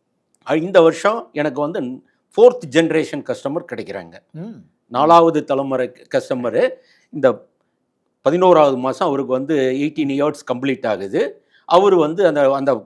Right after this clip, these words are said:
Speaker 1: ஃபேமிலியிலேருந்து எனக்கு நாலாவது தலைமுறையுடைய கஸ்டமர் வர்றாங்க.
Speaker 2: உண்மையிலேயே ரொம்ப,
Speaker 1: வர்றாங்க, வர்றாங்க.
Speaker 2: உண்மையிலேயே ரொம்ப சந்தோஷமான
Speaker 1: ஆமா.
Speaker 2: விஷயம்.
Speaker 1: ஆமா.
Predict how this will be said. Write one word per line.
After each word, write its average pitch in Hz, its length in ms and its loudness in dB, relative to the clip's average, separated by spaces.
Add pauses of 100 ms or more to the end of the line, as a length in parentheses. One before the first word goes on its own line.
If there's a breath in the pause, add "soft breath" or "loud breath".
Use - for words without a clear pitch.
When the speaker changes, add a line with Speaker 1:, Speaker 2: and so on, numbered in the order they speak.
(120)
Speaker 1:
ஃபேமிலியிலேருந்து 165 560 0
எனக்கு 151 300 -6
நாலாவது 131 760 0
தலைமுறையுடைய 127 600 -4
கஸ்டமர் 143 500 -8 (100)
வர்றாங்க. 101 360 -8 (500)
Speaker 2:
உண்மையிலேயே 123 360 -14
ரொம்ப, 131 180 -2
Speaker 1:
வர்றாங்க, 101 320 -2 (220)
வர்றாங்க. 120 160 -4
Speaker 2:
உண்மையிலேயே 165 320 -2
ரொம்ப 175 560 -2
சந்தோஷமான 156 520 -8
Speaker 1:
ஆமா. 117 560 -6
Speaker 2:
விஷயம். 123 360 -10
Speaker 1:
ஆமா. 185 240 -4